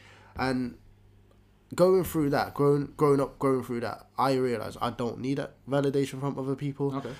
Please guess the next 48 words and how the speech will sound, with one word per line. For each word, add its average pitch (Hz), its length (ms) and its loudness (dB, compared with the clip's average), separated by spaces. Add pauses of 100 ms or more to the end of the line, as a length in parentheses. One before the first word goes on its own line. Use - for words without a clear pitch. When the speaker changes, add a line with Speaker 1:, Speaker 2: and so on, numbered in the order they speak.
(120)
Speaker 1:
That's 170 180 0
why 156 220 2
I've 135 240 4
always 135 260 4
had 110 260 -6
that 113 200 -8
"I 120 120 -8
don't 98 140 -12
give - 140 -20
a 98 60 -20
fuck" - 760 -16
mentality, - 580 -14
bro. 101 260 -12
Like, 98 300 -10
Speaker 2:
Okay. 117 200 -8 (600)
Speaker 1:
the, 127 220 0
sometimes, 180 540 6
uh, 143 180 0
like, 139 240 2
off 151 160 4
the 151 100 2
record, 117 360 0
when 120 220 -2
me 143 100 2
and 127 120 2
you 127 120 -2
speak, 113 420 -6
obviously, 113 440 -4 (300)
um, 120 540 -2
you're 127 220 -2
like 110 220 -2
the 120 280 -2
old, 120 320 -2
old 117 260 -2
master 120 280 -4
splinter - 340 -8
to 120 180 -4
us. 139 280 -2 (400)
I 131 180 2
seek, 135 400 -4
I 120 140 2
speak 135 320 -2
to 127 100 -2
you 127 220 0
f-, - 180 -14
to - 80 -12
seek 120 260 -8
advice. 110 520 -6